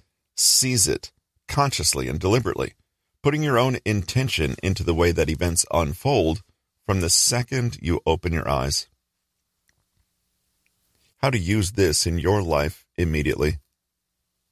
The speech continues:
Well, let's look at the facts first. Human beings naturally move through a twenty-four hour wake-sleep cycle with rising and falling energy and concentration levels. While each of us has a different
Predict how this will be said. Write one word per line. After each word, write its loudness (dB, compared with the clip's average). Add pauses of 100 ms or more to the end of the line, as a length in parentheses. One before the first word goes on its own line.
(640)
Well, 2
let's -2
look 0
at 2
the -10
facts 0
first. -2 (640)
Human 2
beings 0
naturally -2
move 0
through 0
a 0
twenty-four 0
hour 2
wake-sleep -2
cycle 0 (280)
with 2
rising 2
and -6
falling 0
energy 0 (260)
and 0
concentration -4
levels. 0 (920)
While 2
each -6
of 0
us 2
has 0
a 0
different -4